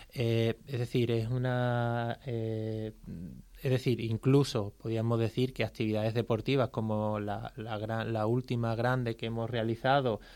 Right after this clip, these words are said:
eh, en beneficio de la Asociación del Cáncer, que llegaron a participar casi mil deportistas. En fin, eh, yo creo que es el, el sitio perfecto o el caldo de cultivo perfecto para que se pasen una, una, unos días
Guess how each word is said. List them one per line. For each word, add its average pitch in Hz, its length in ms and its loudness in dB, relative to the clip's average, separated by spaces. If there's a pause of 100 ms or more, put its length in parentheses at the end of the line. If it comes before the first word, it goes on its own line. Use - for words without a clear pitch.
(220)
eh, 113 460 0
en 113 140 -2
beneficio 110 480 -2
de 117 40 0
la 113 80 0
Asociación 113 460 -6
del 107 160 0
Cáncer, 135 480 0
que 107 380 -2
llegaron 110 480 -2
a 113 100 -4
participar 113 800 -2
casi 110 540 -2
mil 113 400 -2
deportistas. 143 880 -2 (500)
En 117 120 -6
fin, 135 380 -2
eh, 110 240 -4
yo 123 140 0
creo 143 220 2
que 131 220 0
es 127 120 -4
el, 131 540 2
el 117 240 -6
sitio 139 480 -2
perfecto 139 440 0
o 123 60 2
el 113 100 -2
caldo 131 460 4
de 127 160 0
cultivo 127 380 0
perfecto 123 480 -2
para 127 240 0
que 113 400 2 (240)
se - 180 -2
pasen 117 380 0
una, 123 440 0
una, 120 680 0
unos 123 340 2
días 117 960 2